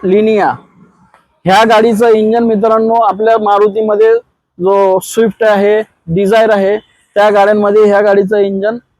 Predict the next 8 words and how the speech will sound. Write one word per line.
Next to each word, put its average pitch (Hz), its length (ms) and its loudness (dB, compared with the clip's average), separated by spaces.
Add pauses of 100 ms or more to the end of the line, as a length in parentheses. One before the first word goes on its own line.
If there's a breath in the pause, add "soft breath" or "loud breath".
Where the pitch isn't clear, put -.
बसवलं 196 340 -2
जातं. 190 220 -2
हे 180 200 0
गाडी 196 200 0
त्यांना 208 380 -4 (460)
इंजन 196 280 0
प्रोव्हाइड 202 320 0
करते. 180 300 -2